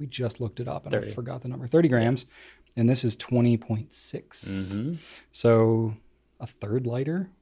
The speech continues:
Speaker 1: or if you wanna flip the statistics to make it seem more drastic, the Vanishing Point is about fifty percent heavier
Speaker 2: There you go.
Speaker 1: than the Decimo.
Speaker 2: It's very noticeable, too.
Speaker 1: It makes an, it makes a big difference.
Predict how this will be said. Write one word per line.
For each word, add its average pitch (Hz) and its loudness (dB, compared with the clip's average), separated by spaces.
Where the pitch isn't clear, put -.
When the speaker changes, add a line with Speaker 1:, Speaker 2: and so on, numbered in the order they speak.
Speaker 1:
or 135 8
if 113 -6
you 127 2
wanna 113 4
flip 131 0
the 117 -4
statistics 123 2
to 123 0
make 127 2
it 127 0
seem 120 0
more 110 0
drastic, 113 2
the 117 -2
Vanishing 117 2
Point 110 -4
is 110 -8
about 110 -6
fifty 113 -4
percent - -12
heavier 113 -12
Speaker 2:
There 101 -8
you 101 -8
go. 143 -4
Speaker 1:
than 104 0
the 104 -4
Decimo. 123 -8
Speaker 2:
It's 104 -4
very 98 6
noticeable, 87 -2
too. - -8
Speaker 1:
It 139 10
makes 135 8
an, 131 4
it 117 0
makes 123 4
a 110 0
big 101 -2
difference. - -8